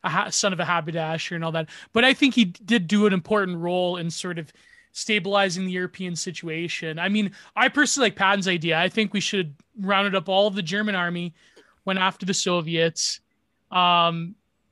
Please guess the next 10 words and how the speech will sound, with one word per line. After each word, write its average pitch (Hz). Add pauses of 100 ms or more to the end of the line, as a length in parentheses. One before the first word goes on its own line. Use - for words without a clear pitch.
sort 339
of 247
let 240
some 226
things 196
the 170
Germans 170
did 156
slide. 151
Not, 196